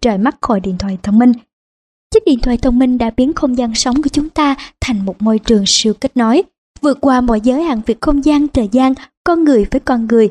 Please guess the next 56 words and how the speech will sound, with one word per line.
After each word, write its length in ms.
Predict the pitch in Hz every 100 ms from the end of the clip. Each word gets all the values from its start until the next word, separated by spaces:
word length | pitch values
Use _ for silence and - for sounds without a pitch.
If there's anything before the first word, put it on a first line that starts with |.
| - -
và 60 | 214
con 300 | - 339 285
người 180 | 233
với 120 | 196 233
các 160 | 381
sự 220 | - 247
vật 200 | 196 202 -
đang 160 | 220 208
không 240 | - 208
ngừng 140 | 202 185
kết 160 | - 240
nối. 260 | 220 285 381 _ _ _ -
Giờ 200 | 233 220
đây, 260 | 226 262 262 - -
ngay 140 | 320
cả 120 | 339 269
những 260 | 269 240
người 180 | 269 214
chưa 160 | - 349
từng 240 | 262 214
gặp 140 | 214 -
mặt 140 | 214 185 _ -
cũng 200 | 214 233
có 120 | 392
thể 220 | 359 208
trở 220 | 196 202
thành 220 | 202 262 196
bạn 220 | 214 196
bè, 220 | 226 220 202 _ _ -
và 60 | 320
chúng 240 | 294 320
ta 220 | 370 302 302
hoàn 260 | 269 214
toàn 220 | 202 208
có 120 | 196 381
thể 220 | 262 190 -
biết 220 | 370 -
rõ 220 | 220 202 - -
tường 220 | 240 196
tận, 220 | - 202 196 _ -
ngóc 260 | 262 -
ngách 260 | 269 339 -
của 80 | 214
những 260 | 196 190
nơi 200 | 208 214
chúng 220 | 208 220 254
ta 160 | 247 220 -
chưa 120 | 349
một 160 | 262 -
lần 220 | 220 190
đặt 120 | 190 185
chân 180 | 226 214
đến. 240 | 208 226 392 _ _ _ _ - -
Với 100 | 370
niềm 200 | 381 233 -
vui 240 | 247 247